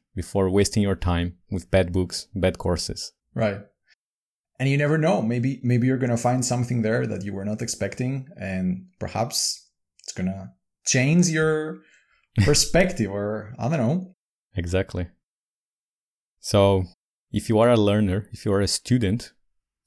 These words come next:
Speaker 1: you can learn from many sources. But choose good sources and get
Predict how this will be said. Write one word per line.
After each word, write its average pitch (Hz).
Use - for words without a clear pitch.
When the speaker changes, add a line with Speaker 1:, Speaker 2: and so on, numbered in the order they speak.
Speaker 1:
you 101
can 110
learn 87
from 87
many 92
sources. -
But 117
choose 107
good 104
sources 90
and 98
get 98